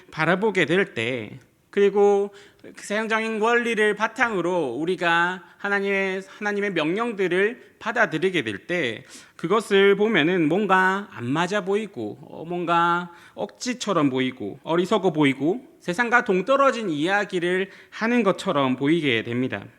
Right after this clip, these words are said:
그때 사람들이, 아, 믿음으로 사는 것은 참 어렵다. 하나님의 말씀대로 살아가는 것은 좀 불가능해 보이고, 어, 현실과는 조금 안 맞는 것처럼 보인다라고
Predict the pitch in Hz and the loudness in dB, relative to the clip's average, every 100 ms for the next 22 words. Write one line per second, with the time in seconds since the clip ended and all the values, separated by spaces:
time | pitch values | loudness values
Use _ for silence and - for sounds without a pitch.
0 | _ _ _ _ - - - - 240 240 | _ _ _ _ -20 -20 -20 -6 -6 2
1 | 233 226 214 196 208 214 220 160 143 190 | 4 4 2 0 0 0 0 -4 -4 -4
2 | 147 - 139 127 - 160 202 277 247 220 | -6 -10 -14 -14 -12 -12 -6 -6 -6 -8
3 | - 208 214 202 202 208 214 226 180 190 | -10 -8 -4 -4 -4 -4 -4 -6 -10 -10
4 | - - 220 247 - - - _ _ _ | -12 -10 -6 -6 -8 -14 -20 _ _ _
5 | _ _ 220 226 233 240 214 220 311 262 | _ _ 0 2 4 4 4 4 2 2
6 | 240 285 285 220 180 214 175 131 175 214 | 2 2 2 2 2 0 -6 -4 -4 -4
7 | 156 147 202 202 190 208 247 262 254 226 | -4 -4 -4 -6 -8 -4 0 0 0 0
8 | 196 190 196 190 190 254 - - _ 131 | 0 0 -2 0 0 -2 -8 -20 _ -6
9 | 127 247 285 302 320 302 240 185 208 247 | -4 -4 -4 -2 -2 0 2 2 2 -4
10 | 143 123 185 262 269 - 131 135 143 185 | -6 -4 -2 -2 -4 -10 -6 -4 -2 0
11 | 247 254 240 214 220 190 160 190 220 208 | 2 0 -2 -2 -2 0 0 0 0 2
12 | 190 180 139 139 147 147 - 135 196 | 2 0 -2 -4 -4 -4 -4 -4 -4